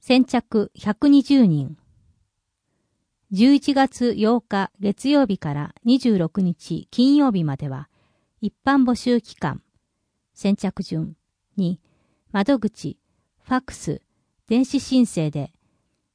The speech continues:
障害学習スポーツ課、障害スポーツ係へ。電話、零四二、四九七の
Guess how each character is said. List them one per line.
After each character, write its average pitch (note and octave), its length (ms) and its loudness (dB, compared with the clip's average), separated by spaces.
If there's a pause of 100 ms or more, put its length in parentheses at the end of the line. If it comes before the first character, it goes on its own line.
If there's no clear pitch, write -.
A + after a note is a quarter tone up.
(320)
障 B3 300 4
害 B3+ 200 4
学 A#3+ 220 -2
習 A3 260 2
ス - 140 -8
ポ G#3 220 2
ー G3+ 40 0
ツ - 120 -16
課、 - 240 -4 (400)
障 B3 280 0
害 B3 180 2
ス - 120 -8
ポ A3+ 200 0
ー - 20 2
ツ - 140 -6
係 F3+ 440 -4
へ。 - 120 -12 (760)
電 G3+ 260 6
話、 E3+ 200 -2 (440)
零 A3+ 320 4
四 G#3+ 360 0
二、 D#3+ 180 -2 (500)
四 B3+ 260 4
九 C4 320 0
七 F3+ 280 0
の D3+ 240 -4